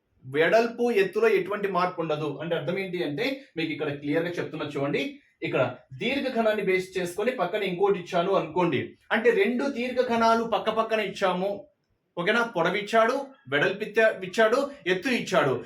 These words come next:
రెండు దీర్ఘ ఘనాలు పక్క పక్కన ఇచ్చినప్పుడు so ఆ ఏర్పడ-, కొత్తగా ఏర్పడినటువంటి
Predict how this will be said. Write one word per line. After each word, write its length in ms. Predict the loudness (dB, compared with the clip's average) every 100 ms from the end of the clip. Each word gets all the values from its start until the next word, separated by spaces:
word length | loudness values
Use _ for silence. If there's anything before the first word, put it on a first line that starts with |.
| -10 -2
రెండు 180 | 0 0 -2
దీర్ఘ 180 | -2 0 0
ఘనాలు 200 | 2 0 0
పక్క 160 | -2 0
పక్కన 260 | 0 -2 -4
ఇచ్చినప్పుడు 460 | -4 -4 0 4 6 4 2 -4 -16 _ _ -20 -2
so 100 | 2 2 0 -2 2
ఆ 20 | 2 2 2
ఏర్పడ-, 340 | 2 2 -2 0
కొత్తగా 260 | 0 2 2 6
ఏర్పడినటువంటి 500 | 4 4 0 0 0